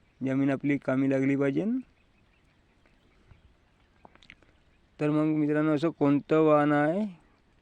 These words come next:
जे लवकर ये-, येईल, अ, आणि चांगलं उत्पादन देणारं असं वाण आहे?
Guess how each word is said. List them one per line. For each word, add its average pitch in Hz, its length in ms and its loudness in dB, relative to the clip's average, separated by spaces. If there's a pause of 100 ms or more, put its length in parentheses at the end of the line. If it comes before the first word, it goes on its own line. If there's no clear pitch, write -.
जे 143 240 2
लवकर 131 420 0
ये-, 151 340 2
येईल, 160 360 0 (1700)
अ, 135 40 -8 (560)
आणि 143 560 -2 (140)
चांगलं 147 260 2
उत्पादन 143 440 2
देणारं 143 320 2
असं 139 140 0
वाण 139 200 4
आहे? 170 140 -2